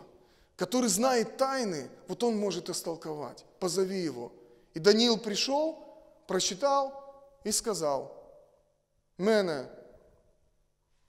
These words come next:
ты взвешен на весах и найден очень легким. Текел, разделено, а, как там,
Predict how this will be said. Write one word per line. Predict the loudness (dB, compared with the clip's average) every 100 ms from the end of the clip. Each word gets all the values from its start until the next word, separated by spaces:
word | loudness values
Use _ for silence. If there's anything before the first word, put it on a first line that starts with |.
| _ _ _ _
ты | -2 0
взвешен | 4 4 4 0
на | -2
весах | 0 0 -2 -2
и |
найден | -6 -4 -4
очень | -6 -6 -4
легким. | -2 -4 -6 -14 -16 -20 -20 -18 -18 -18 -20 2
Текел, | 4 4 0 -4 -8 -20 -20 -20 -20 -20 -20 _ _ _ _ _ -6
разделено, | 0 2 2 2 4 2 4
а, | 4 4 2 -2 -12 -10
как | -10 -6
там, | -6 -6